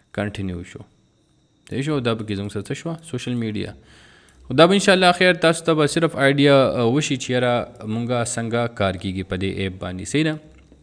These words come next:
د هغې نه پس چې کوم دی، بیا زموږ سره څه دی؟ لاګین سکرین زموږ سره وشو، نو دا به زه فی الحال دې خوا کړم. د دې نه بیا زه آپشن، آه،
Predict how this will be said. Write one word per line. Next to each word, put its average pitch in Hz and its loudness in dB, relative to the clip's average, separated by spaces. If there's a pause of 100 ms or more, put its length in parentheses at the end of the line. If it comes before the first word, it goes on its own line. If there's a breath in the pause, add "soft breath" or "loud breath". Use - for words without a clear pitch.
(1080 loud breath)
د - 2
هغې 143 8
نه 165 4
پس 160 2
چې 147 0
کوم 143 2
دی، 135 2 (100)
بیا 131 6
زموږ 127 -2
سره 110 0
څه 156 0
دی؟ 196 -2 (2250 loud breath)
لاګین 135 4
سکرین 131 -4 (300)
زموږ 113 -4
سره 123 -4
وشو، 139 -6
نو 123 -6
دا 110 -2
به 104 -4
زه 120 -4 (260)
فی - -8
الحال 131 -6 (140)
دې 87 -6
خوا 85 -8
کړم. 90 -12 (540 soft breath)
د - -8
دې 143 4
نه 151 4
بیا 151 6
زه 160 4 (180)
آپشن، 139 0 (340)
آه، 120 2